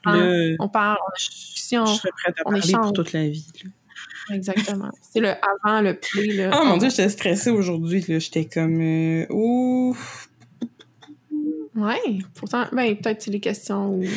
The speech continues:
Speaker 1: Ben oui,
Speaker 2: le revenu
Speaker 1: ouais, on dirait
Speaker 2: de
Speaker 1: que
Speaker 2: comment
Speaker 1: ça, là, euh, je, tu sais, j'étais comme, « Ah non, je, je veux que ce soit naturel, je veux que ce soit authentique, mes réponses. » Mais j'étais comme, « Oh mon Dieu, je le sais qu'il y en a que j'ai pas de, j'ai pas de réponse tout de
Speaker 2: T'as
Speaker 1: fait,
Speaker 2: pas
Speaker 1: <laughs> ça sera
Speaker 2: prévu.
Speaker 1: pas facile. »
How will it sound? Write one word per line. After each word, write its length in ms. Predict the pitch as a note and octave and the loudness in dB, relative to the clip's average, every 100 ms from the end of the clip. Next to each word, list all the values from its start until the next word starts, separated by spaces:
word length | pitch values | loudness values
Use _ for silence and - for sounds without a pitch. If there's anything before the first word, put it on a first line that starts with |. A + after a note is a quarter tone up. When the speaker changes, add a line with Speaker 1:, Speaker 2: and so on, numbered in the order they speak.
| - D#3 | -2 2
Speaker 1:
Ben 220 | E3+ E3+ | 4 4
oui, 260 | F#3+ A#3+ | 6 6
Speaker 2:
le 80 | G#3 | 4
revenu 240 | G3 E3 G3+ | 2 4 6
Speaker 1:
ouais, 200 | G#3 F#3+ | 6 4
on 100 | F3 | 4
dirait 200 | F3 G3+ | 2 0
Speaker 2:
de 80 | G#3+ | 2
Speaker 1:
que 200 | F#3 E3+ | 4 4
Speaker 2:
comment 120 | E3 | 4
Speaker 1:
ça, 240 | E3+ G#3+ A3+ | 2 2 2
là, 140 | G3+ | 4
euh, 640 | G3 G3+ F3+ D#3+ D#3+ E3 F3+ - - - | 2 2 2 0 0 -2 -6 -10 -20 -14
je, 240 | - - F#3 | -10 -8 -8
tu 40 | - | -2
sais, 140 | A#3 | 0
j'étais 160 | G#3 G3 | 2 2
comme, « 180 | F3+ E3+ | 2 2
Ah 40 | |
non, 160 | E3+ C#3+ | 2 0
je, 240 | D3 D#2 | 0 -4
je 160 | - C#3 | -2 0
veux 60 | D#3+ | 0
que 80 | |
ce 80 | E3+ | 0
soit 160 | D#3 E3 | 2 2
naturel, 800 | D#3+ - E3 G#3 A3 G#3+ G#3 G3 | 0 0 0 2 2 2 2 2
je 40 | F3+ | 0
veux 60 | |
que 20 | D3+ | -2
ce 80 | |
soit 120 | D#3 D3 | 0 0
authentique, 500 | D3 D3 - A#3+ A3+ | -2 -4 -2 0 2
mes 100 | F#3+ | 2
réponses. » 580 | F#3 G3 G3+ G3 G3+ G3+ - - - | 2 2 2 4 2 -2 -14 -14 -6
Mais 60 | E3 | -2
j'étais 160 | F3 | -2
comme, « 100 | E3 - | -4 -6
Oh 80 | - - | -10 -10
mon 60 | - | -8
Dieu, 160 | - - - D#4+ G3 | -8 -10 -12 -8 -2
je 100 | F#3 | 0
le 60 | E3 | 2
sais 200 | - G#3+ | 2 2
qu'il 120 | F3+ | 4
y 40 | |
en 140 | D#3 F3+ | 4 4
a 80 | |
que 60 | F#3 | 4
j'ai 180 | E3+ E3+ | 2 2
pas 200 | G3+ G#3+ | 2 2
de, 140 | D3+ - - | 0 -8 -2
j'ai 360 | G3 G3+ B3 C4+ | 2 4 6 6
pas 160 | - D4+ | 4 4
de 40 | G3+ | 4
réponse 420 | G3+ B3 C4 B3 | 2 4 4 2
tout 100 | - | -4
de 40 | - - | -12 -2
Speaker 2:
T'as 120 | B3+ | 2
Speaker 1:
fait, 60 | C#4 | 2
Speaker 2:
pas 100 | G3 | 2
Speaker 1:
<laughs> 0 | |
ça 280 | - - G#3 | -2 0 0
sera 220 | G3+ G#3+ | 2 2
Speaker 2:
prévu. 160 | C#4+ - | 2 2
Speaker 1:
pas 140 | A3+ | 2
facile. » 500 | G3 F#3+ - F3+ | 2 0 -2 -4